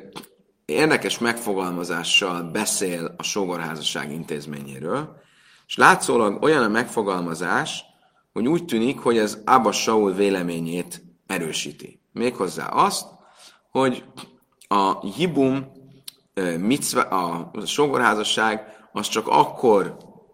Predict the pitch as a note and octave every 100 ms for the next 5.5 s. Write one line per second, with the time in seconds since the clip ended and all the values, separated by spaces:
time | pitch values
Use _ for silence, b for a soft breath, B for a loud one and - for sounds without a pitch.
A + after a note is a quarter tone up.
0 | _ _ F#2 F2 E2 E2 D#2+ D2+ C#2+ A#1+
1 | - _ A#2 C#3 C#3+ A#2+ A#2 G#2+ - -
2 | - _ _ G2 - F#2 F2+ F2+ F#2+ B2
3 | A#2+ - F#2 F2 F#2+ E2 D#2 - D2+ D2+
4 | C#2+ C#2 C#2 C#2 C#2 B1 D#2 F2+ G#2+ B2
5 | A2+ G2+ F#2+ F2+